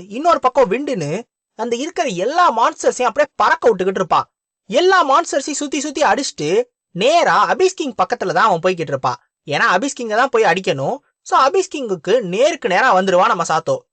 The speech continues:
நம்ம சாத்தோவை பார்த்தோன்னே இந்த அபிஸ் கிங் சொல்லுவான், "ஓஹோ, இப்ப இருக்கிற ரிங் கிங் நீதானா, நீதான் அந்த பப்பட்டா?" அப்படின்னு சொல்லி கேட்பான். நம்ம சாத்தோவும் இவன் கூட சண்டை போடுறதுக்கு ரெடி ஆனோனே நேருக்கு நேரா அவனோட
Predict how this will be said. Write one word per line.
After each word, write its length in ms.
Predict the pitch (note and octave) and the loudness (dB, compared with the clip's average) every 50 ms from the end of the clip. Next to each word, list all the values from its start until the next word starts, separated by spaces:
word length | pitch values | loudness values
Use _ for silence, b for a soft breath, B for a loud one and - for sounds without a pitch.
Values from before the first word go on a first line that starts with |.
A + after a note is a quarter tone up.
| _ _ _ _ - | _ _ _ _ -8
நம்ம 140 | D#4 D#4 D4 - | -4 -4 0 2
சாத்தோவை 340 | D#4 F4+ G4 - G4+ F#4+ - - | 2 2 2 2 2 2 4 4
பார்த்தோன்னே 340 | A3 G3 F#3+ F3+ G3+ A#3+ B3 | 2 2 2 0 0 0 0
இந்த 100 | A3+ F#3 F#3+ | 0 0 -2
அபிஸ் 200 | B3 C#4 - - | -2 -4 -8 -8
கிங் 140 | A3 F#3+ - | -8 -6 -4
சொல்லுவான், 360 | F3 D#3+ D#3+ D3+ D3 B2+ - - | -4 -2 -2 0 -2 -2 -2 0
"ஓஹோ, 360 | - G#3 C4 G#3+ C4+ C#4+ D4 C#4+ A#3+ E3 C#3+ D3 F3 A#3+ | 2 2 4 4 4 4 4 4 4 4 2 -2 -6 -8
இப்ப 180 | - - F#4+ | -4 0 0
இருக்கிற 240 | F#4 F4+ - F#4+ G4 F#4+ | 0 0 0 0 2 2
ரிங் 240 | D#4+ C4+ C4+ C#4 - - | 2 0 -2 -4 -6 -6
கிங் 160 | B3+ C#4+ C#4 G#3+ | -6 -6 -4 -4
நீதானா, 560 | F3+ G#3 C#4+ D#4+ F4+ D#4 A#3 D#3+ C#3 B2 B2+ C#3 E3+ - G#3 F3 C#3 - _ _ _ _ | -4 -4 -4 -2 -2 0 0 0 0 -2 0 0 2 2 0 0 -2 -6 _ _ _ _
நீதான் 400 | - E3+ A#3 D#4 E4 E4 E4+ E4+ C#4+ | -10 -8 -6 -4 0 2 2 2 2
அந்த 100 | A3+ - - | 2 0 2
பப்பட்டா?" 420 | G3 F#3 - - F#3 - F3 E3+ F3 E3+ | 0 0 0 0 -2 2 2 2 4 4
அப்படின்னு 340 | D#3 E3+ A#3 B3 B3+ A#3 - | 2 0 -2 -4 -4 -4 -6
சொல்லி 140 | D#3 E3+ F#3+ | -6 -6 -4
கேட்பான். 400 | - F3+ D3 - - C3+ B2+ - _ _ _ _ _ _ - | -2 -2 -4 -2 -2 -6 -6 -6 _ _ _ _ _ _ -8
நம்ம 180 | E4 F4+ E4 | -4 -2 -2
சாத்தோவும் 560 | - E4 F4 G4+ F#4+ - B3 F3+ E3 F#3 A3 A3+ | 2 2 2 2 2 2 0 0 0 -2 -2 -4
இவன் 160 | A3 G#3+ - | -4 -2 -2
கூட 120 | D4 F4 - | -2 0 0
சண்டை 260 | C4+ A3+ B3+ F4 F4 - | 0 0 0 0 0 2
போடுறதுக்கு 380 | C#4 B3 G#3+ F3 D#3+ F3 E3+ | 2 2 2 0 -2 -4 -4
ரெடி 140 | F3+ A#3+ D4 | -4 -2 0
ஆனோனே 400 | D4+ B3+ F#3 D3 C3+ C3+ C3+ D3+ F#3+ A3+ - _ _ _ _ | 0 0 0 0 -2 -4 -4 -4 -4 -6 -6 _ _ _ _
நேருக்கு 380 | G3+ A#3+ D4+ F#4 F#4+ D4+ - G#3 | -2 2 2 2 2 0 -2 -4
நேரா 220 | G#3+ A#3 D4+ D#4+ | -2 0 2 2
அவனோட 260 | C#4+ C4 A#3 G3+ G3 | 4 2 2 0 0